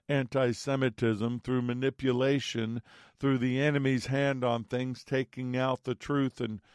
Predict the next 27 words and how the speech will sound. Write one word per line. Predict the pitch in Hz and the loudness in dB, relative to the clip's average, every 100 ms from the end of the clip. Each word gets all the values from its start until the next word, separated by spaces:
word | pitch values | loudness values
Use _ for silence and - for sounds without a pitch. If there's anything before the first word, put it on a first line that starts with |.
| _ _ | _ _
and | 131 127 | -6 -2
nullifying | 131 143 135 139 131 131 123 113 - | 0 2 0 0 0 0 -4 -6 -6
the | 123 | -6
Spirit. | - - 156 135 - _ _ _ _ _ _ _ _ _ _ _ _ _ _ _ _ _ _ _ _ _ | -6 0 2 2 0 _ _ _ _ _ _ _ _ _ _ _ _ _ _ _ _ _ _ _ _ _
First | - 135 - | -2 -2 -2
Corinthians | - 131 135 127 127 123 107 | -2 -2 -2 -4 -4 -4 -2
eleven, | 113 120 127 101 - _ _ _ _ _ _ _ _ _ | 0 2 0 -2 -10 _ _ _ _ _ _ _ _ _
starting | - 127 123 113 | -2 0 2 2
verse | 120 - | 0 -2
twenty-three, | 131 123 120 120 127 117 | -2 0 -2 0 2 0
"For | - 113 | 0 0
I | 123 | 0
have | 127 | 0
received | 135 - 139 135 120 | -2 -2 -2 -2 -2
this | 123 | -4
from | - 120 | -4 -4
the | 120 | 0
Lord," | 120 127 117 92 | 2 4 2 2
Paul | 104 104 | 0 2
says, | - 113 110 | 0 -2 0
"that | 104 113 117 | -2 -2 -4
which | 110 | -2
I | 120 117 | 0 2
also | 120 117 120 | 0 -2 -6
delivered | 117 117 120 123 131 120 | -6 -4 -4 -4 -6 -10
to | 120 | -10
you, | 107 90 87 | -8 -8 -8